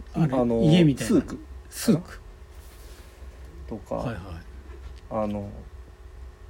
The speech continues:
Speaker 2: 結構ほんと砂漠も、
Speaker 1: うん。
Speaker 2: それこそもうあれですよ。タクシーで
Speaker 1: うん。うん。
Speaker 2: 半日かけて
Speaker 1: うん。
Speaker 2: 次の街行ったりしてました。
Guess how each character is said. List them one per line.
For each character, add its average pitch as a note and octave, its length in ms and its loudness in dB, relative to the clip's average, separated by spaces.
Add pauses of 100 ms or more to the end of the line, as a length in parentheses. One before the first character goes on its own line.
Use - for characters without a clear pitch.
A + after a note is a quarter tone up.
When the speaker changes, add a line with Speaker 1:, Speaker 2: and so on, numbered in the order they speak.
(140)
Speaker 2:
結 A3 180 -6
構 C3+ 100 -8
ほ C3+ 60 -2
ん C3+ 40 -2
と C3+ 60 -4
砂 E3+ 180 4
漠 F3 220 2
も、 D3 240 0 (200)
Speaker 1:
う D3+ 40 0
ん。 G#2 220 -2 (140)
Speaker 2:
そ - 120 -4
れ E3+ 60 2
こ F3+ 80 -4
そ F3 80 0
も G#2+ 220 -2
う - 40 -2
あ A#2+ 40 2
れ B2 80 2
で - 40 -4
す - 40 -14
よ。 - 100 -12 (1160)
タ G3 80 2
ク - 160 -12
シ - 240 -8 (280)
ー G#2+ 180 -2 (180)
で G#2+ 240 -6 (160)
Speaker 1:
う D#3+ 40 -6
ん。 - 20 -6
う - 40 -6
ん。 F#2+ 140 -12 (100)
Speaker 2:
半 D#3 260 -6
日 D3+ 220 -4
か D3 140 -6
け A#2 100 -4
て F#2+ 140 -10
Speaker 1:
う F#2 100 -8
ん。 G#2 240 -6
Speaker 2:
次 B2 220 -2
の A2 120 -2
街 F#2+ 260 -8
行 A2 40 -6
っ G2 80 -12
た G2 80 -12
り F#2 60 -14
し - 60 -16
て - 40 -12
ま G2 60 -10 (100)
し - 60 -16
た。 - 60 -16